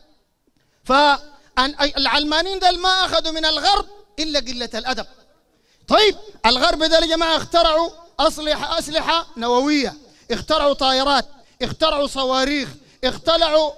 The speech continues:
اخترعوا أشياء نحن جزء سمعنا به وجزء ما سمعنا به.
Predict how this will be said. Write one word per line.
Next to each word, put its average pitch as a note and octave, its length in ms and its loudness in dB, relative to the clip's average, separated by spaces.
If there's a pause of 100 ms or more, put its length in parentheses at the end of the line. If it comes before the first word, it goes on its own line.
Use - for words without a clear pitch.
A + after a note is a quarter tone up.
اخترعوا D4+ 600 0
أشياء E4+ 500 0 (440)
نحن D#4+ 320 0
جزء E4+ 260 -2
سمعنا D4 420 -2
به E4+ 140 4
وجزء E4 280 -4
ما D#4 140 0
سمعنا C4 420 -4
به. C4 240 0